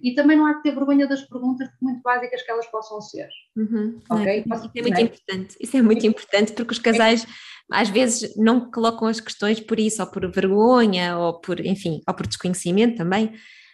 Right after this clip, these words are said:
Speaker 2: mas, mas é
Speaker 1: Questionem, questionem que eu, é assim, não pode haver, não precisa, vocês, vamos lá ver, se um casal, se alguém for operado hoje em dia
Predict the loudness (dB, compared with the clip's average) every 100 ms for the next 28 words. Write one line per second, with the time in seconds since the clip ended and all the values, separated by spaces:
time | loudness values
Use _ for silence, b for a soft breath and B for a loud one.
0 | _ -4 -4 -2 2 4 6 6 4 0
1 | 0 4 6 6 6 4 2 2 0 0
2 | 0 -2 -6 -2 -2 -2 -4 -4 -4 -4
3 | -8 -10 _ -20 -20 _ -16 -10 -10 -12
4 | -10 -4 -2 -2 -2 -4 -4 0 2 2
5 | 0 -2 -6 -2 0 0 0 -4 -4 -2
6 | -4 -2 -6 -6 -4 -4 -6